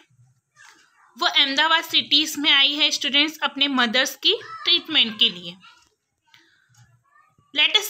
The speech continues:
see some paragraph। I came to Ahmedabad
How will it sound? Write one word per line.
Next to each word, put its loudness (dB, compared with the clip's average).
see 0
some -2
paragraph। 2
I 4
came 0
to -2
Ahmedabad 2